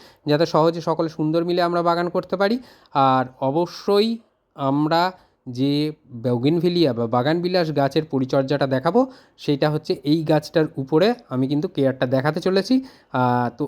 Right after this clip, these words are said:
এটাও একটি, আহ, থাই ভ্যারাইটিস। তো এই রকম যে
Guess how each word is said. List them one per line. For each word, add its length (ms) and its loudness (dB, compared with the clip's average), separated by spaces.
এটাও 260 2
একটি, 440 -2
আহ, 240 -2
থাই 240 0
ভ্যারাইটিস। 540 2
তো 320 0
এই 140 -2
রকম 400 2
যে 380 0